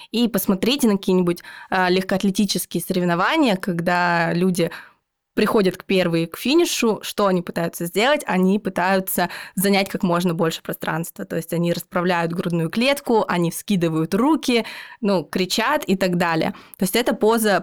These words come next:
победителя. Ну и, собственно говоря, опять-таки, поза неудачника — это занять как можно меньше пространства, то есть сутулиться, свести плечи, наклонить голову и так далее.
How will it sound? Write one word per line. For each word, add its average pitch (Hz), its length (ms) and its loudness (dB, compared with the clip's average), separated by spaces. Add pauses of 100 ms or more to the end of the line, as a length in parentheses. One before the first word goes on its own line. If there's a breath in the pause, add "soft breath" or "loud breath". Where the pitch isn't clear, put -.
победителя. 185 760 0 (320 loud breath)
Ну 262 260 4
и, 254 60 4
собственно 226 480 2
говоря, 202 420 2
опять-таки, 226 500 0
поза 208 340 2
неудачника — 208 1200 2
это 175 560 0
занять 196 460 0
как 202 160 -2
можно 214 420 2
меньше 190 640 2
пространства, 214 640 -2
то 180 100 -4
есть - 180 -6
сутулиться, 277 720 0 (320 loud breath)
свести 208 420 -2
плечи, 254 420 0
наклонить 185 560 0
голову 240 460 2
и 175 60 0
так 185 220 -2
далее. 170 280 -4